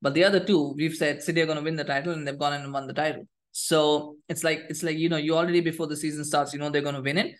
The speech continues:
It's the same next year. Next year, I think City are gonna win it again. Uh, maybe Liverpool might challenge them with all the money that they're spending on midfielders and, and, and, and defenders.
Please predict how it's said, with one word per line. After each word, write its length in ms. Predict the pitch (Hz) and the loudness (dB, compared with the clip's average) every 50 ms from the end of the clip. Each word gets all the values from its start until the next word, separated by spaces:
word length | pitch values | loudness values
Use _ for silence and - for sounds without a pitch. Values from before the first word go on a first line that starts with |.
| _ - | _ -4
It's 120 | - 160 165 | -2 0 2
the 60 | 165 | 2
same 200 | 170 202 190 180 | 2 2 2 2
next 260 | 185 214 208 - - | 2 0 0 0 -2
year. 140 | 143 123 135 | -4 -2 -2
Next 240 | 175 185 185 - - | -2 -4 -4 -2 0
year, 100 | 190 170 | 0 0
I 60 | 165 | 2
think 140 | 175 170 160 | 0 -2 -4
City 200 | 170 170 165 165 | -4 -2 -2 -2
are 40 | 160 | -2
gonna 200 | 165 160 156 151 | -2 -4 -4 -4
win 120 | 151 156 | -4 -2
it 80 | 147 143 | -2 -2
again. 360 | 139 165 196 - - - - _ _ _ - | 0 0 0 -2 -2 -8 -16 _ _ _ -4
Uh, 180 | - 135 139 | -2 0 0
maybe 300 | 139 147 165 180 185 185 | 0 0 -2 0 2 2
Liverpool 360 | 165 170 165 175 170 170 165 156 | 2 0 0 -2 -2 -4 -4 -4
might 180 | 151 147 139 | -4 -4 -2
challenge 360 | - 170 170 202 196 170 - | 0 0 0 0 0 -2 -2
them 120 | - 135 151 | -4 -6 -6
with 120 | 143 143 | -4 -2
all 160 | 139 139 139 | 0 0 0
the 80 | 139 143 | -2 -4
money 240 | 143 139 143 147 147 | -4 -4 -6 -6 -6
that 160 | 143 143 143 | -6 -6 -4
they're 80 | 143 135 | -4 -4
spending 340 | - - 147 139 143 135 | -4 -4 -4 -4 -4 -4
on 120 | 131 131 135 | -6 -6 -4
midfielders 600 | 143 139 143 151 151 147 139 135 135 135 127 135 | -6 -4 -2 0 0 0 2 2 2 0 0 -2
and, 160 | 131 127 123 | -6 -6 -6
and, 220 | - 135 135 127 - | -6 -8 -8 -6 -6
and, 300 | 123 135 131 127 110 87 | -6 -6 -6 -6 -8 -6
and 400 | 104 135 135 131 131 127 123 127 | -6 -6 -6 -6 -8 -10 -8 -8
defenders. 720 | 143 127 160 175 190 180 139 131 127 131 - - - _ | -4 0 2 2 2 2 2 0 0 -2 -2 -4 -10 _